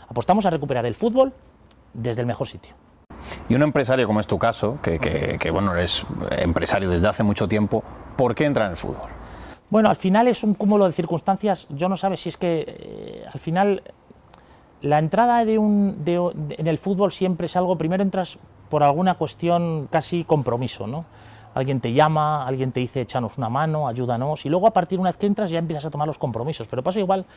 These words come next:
Speaker 1: eh, de muchas cosas en la vida, ¿no? Al final primero entras por echar una mano, por ayudar, y después ya te vas dando cuenta que la responsabilidad, el compromiso, la entidad, en fin,
Speaker 2: ¿Y quién te
Speaker 1: todo
Speaker 2: pidió
Speaker 1: lo
Speaker 2: esa
Speaker 1: que
Speaker 2: ayuda?
Speaker 1: conlleva. No, al final yo estaba en la cantera,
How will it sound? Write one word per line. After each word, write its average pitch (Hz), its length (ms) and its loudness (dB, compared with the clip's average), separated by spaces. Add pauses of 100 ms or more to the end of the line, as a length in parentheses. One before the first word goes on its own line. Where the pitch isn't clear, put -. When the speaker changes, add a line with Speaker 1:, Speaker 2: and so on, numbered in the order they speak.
(440)
Speaker 1:
eh, 131 680 0
de 135 80 -2
muchas 160 200 0
cosas 143 220 0
en 143 60 0
la 127 100 6
vida, 143 220 2
¿no? 151 200 -6
Al 110 120 -8
final 160 300 0
primero 170 300 2
entras 185 220 2
por 147 160 0
echar 170 180 -2
una 165 140 0
mano, 175 220 2
por 143 120 -2
ayudar, 139 300 2
y 175 60 2
después 160 240 -2
ya 165 80 4
te 160 80 -2
vas 156 100 0
dando 156 160 -2
cuenta 160 260 -2
que 165 100 -2
la 139 100 2
responsabilidad, 131 840 2 (300)
el 120 120 -4
compromiso, 139 580 4
la 135 120 4
entidad, 143 560 4
en 135 100 -2
fin, 156 260 -4 (480)
Speaker 2:
¿Y 101 60 0
quién 104 180 2
te 101 100 2
Speaker 1:
todo 170 120 8
Speaker 2:
pidió 190 80 10
Speaker 1:
lo 185 80 10
Speaker 2:
esa 180 60 4
Speaker 1:
que 165 40 6
Speaker 2:
ayuda? 156 140 6
Speaker 1:
conlleva. 135 380 4
No, - 260 -6 (200)
al 143 120 -6
final 190 400 4
yo 156 140 4
estaba 170 260 4
en 160 60 2
la 139 80 0
cantera, 180 360 0